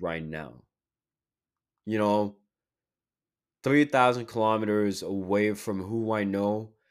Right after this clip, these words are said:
and all that I know, or all that I've grown to know, you know? It's, it's a bit scary. It's a weird concept to wrap around. But, you know, I've seen so many people, for instance, Matthew, he didn't give a shit, man. He just said,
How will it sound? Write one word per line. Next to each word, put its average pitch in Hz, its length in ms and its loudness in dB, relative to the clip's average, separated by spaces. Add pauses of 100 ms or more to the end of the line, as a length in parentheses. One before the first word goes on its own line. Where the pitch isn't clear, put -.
(220)
and 107 160 -6
all 104 380 2
that 101 180 0
I 92 140 -2
know, 87 380 -8 (600)
or 107 180 0
all 110 240 4
that 113 140 0
I've 101 280 -2
grown 117 540 -2
to 113 180 -8
know, 95 260 -4
you 87 160 -6
know? 120 380 -4 (580)
It's, 110 320 4
it's 123 300 0
a 160 60 6
bit 185 180 4
scary. 113 440 2
It's 104 140 -4
a 120 80 4
weird 139 320 2
concept 131 600 0
to 123 80 -4
wrap 107 280 2
around. 104 460 -2 (480)
But, 123 80 -2
you 127 100 2
know, 131 280 4
I've 123 180 0
seen 160 420 -2
so 143 400 0
many 143 200 2
people, 127 500 -4
for 123 220 -2
instance, 127 440 -2
Matthew, 113 560 0 (640)
he - 260 -4
didn't 131 340 0
give 120 200 0
a 98 100 0
shit, - 680 -4
man. 87 320 -8
He 117 180 -4
just 135 240 -2
said, 127 300 2